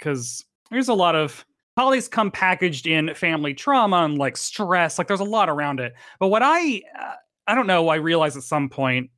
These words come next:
that Christmas is about s-,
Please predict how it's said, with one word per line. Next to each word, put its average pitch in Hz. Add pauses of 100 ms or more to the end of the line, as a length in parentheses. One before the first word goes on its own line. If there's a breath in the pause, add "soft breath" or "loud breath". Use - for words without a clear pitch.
(340)
that 165 (140)
Christmas 220
is 185
about 151 (640)
s-, -